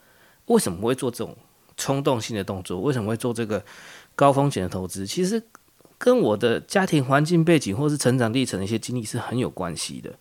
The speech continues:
因为节目里面我就不好意思说得太露骨，因为毕竟我，我家人会听，因为讲，讲真的讲出来好像会变得好像是有种责难怪罪的意思，但是我不能说他们没有造成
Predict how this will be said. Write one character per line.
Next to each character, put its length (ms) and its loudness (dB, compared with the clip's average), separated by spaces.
因 120 4
为 120 2
节 180 6
目 120 6
里 100 4
面 140 4
我 40 2
就 120 2
不 140 2
好 160 6
意 40 -2
思 120 -8
说 220 -2
得 220 0
太 160 2
露 160 0
骨， 200 -8
因 40 -4
为 40 -6
毕 120 -4
竟 180 -4
我， 220 -8
我 180 -4
家 160 -2
人 120 -6
会 100 -8
听， 240 -12
因 80 -8
为 180 -6
讲， 180 -2
讲 200 -2
真 120 0
的 80 2
讲 120 0
出 80 -2
来 60 2
好 60 -2
像 160 0
会 80 2
变 160 0
得 80 -2
好 100 -2
像 140 -2
是 240 -2
有 160 2
种 160 0
责 200 -2
难 200 0
怪 200 2
罪 160 -2
的 60 -2
意 140 -6
思， 160 -12
但 100 2
是 140 4
我 160 4
不 160 4
能 160 6
说 320 2
他 180 6
们 120 8
没 140 6
有 120 6
造 220 4
成 300 -4